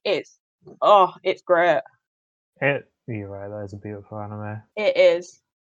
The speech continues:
Speaker 2: Um, what other anime have wa-, has, are, like, big favourites of mine? Uh, Tokyo Ghoul. Duh. <laughs>
Speaker 1: Ghoul was so cool when I first watched it.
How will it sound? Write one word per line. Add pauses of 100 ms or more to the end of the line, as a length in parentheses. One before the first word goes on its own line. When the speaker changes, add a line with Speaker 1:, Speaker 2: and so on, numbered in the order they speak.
(100)
Speaker 2:
Um, (680)
what
other
anime
have
wa-, (760)
has, (400)
are,
like, (140)
big (100)
favourites
of
mine? (440)
Uh,
Tokyo
Ghoul. (360)
Duh. (480)
<laughs> (1080)
Speaker 1:
Ghoul (140)
was (280)
so
cool
when
I
first
watched
it.